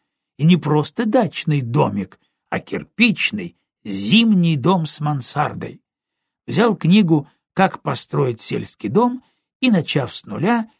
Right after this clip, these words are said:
вывел дом под конёк, всё делал своими руками.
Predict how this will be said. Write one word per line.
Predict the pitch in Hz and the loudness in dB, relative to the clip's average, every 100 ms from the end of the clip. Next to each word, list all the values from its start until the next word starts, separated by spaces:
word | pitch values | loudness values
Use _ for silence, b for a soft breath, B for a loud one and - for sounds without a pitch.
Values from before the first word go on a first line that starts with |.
| b - | b -6
вывел | 202 220 254 226 220 | 0 2 2 0 -2
дом | 143 147 196 196 | 0 2 2 0
под | 185 180 185 | -2 -6 -6
конёк, | - 156 135 131 131 123 - _ _ - | -4 -2 0 0 0 -4 -14 _ _ -16
всё | - 120 185 220 | -10 0 4 4
делал | 151 196 202 196 | 4 4 4 0
своими | 180 - 160 175 165 | -4 -4 0 0 0
руками. | 156 151 147 123 101 | -2 -2 -4 -4 -10